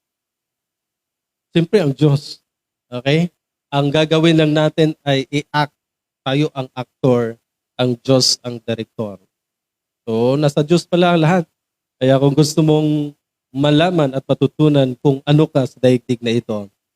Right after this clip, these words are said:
ay di lumapit tayo sa Diyos na siyang nagdo-draw,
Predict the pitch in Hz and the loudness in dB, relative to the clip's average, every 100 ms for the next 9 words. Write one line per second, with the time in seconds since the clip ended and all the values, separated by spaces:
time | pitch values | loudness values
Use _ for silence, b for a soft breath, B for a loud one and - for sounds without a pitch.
0 | _ _ - 117 - 165 170 165 147 _ | _ _ -8 -6 0 0 -2 -8 -14 _
1 | _ _ _ _ 120 135 151 143 - 131 | _ _ _ _ -4 -2 -2 -4 -4 -4
2 | 123 123 110 120 - _ _ _ _ - | -4 -4 -6 -8 -14 _ _ _ _ -4
3 | 120 - 143 135 131 127 127 - 131 123 | -2 0 0 -2 -2 -2 -4 -2 0 0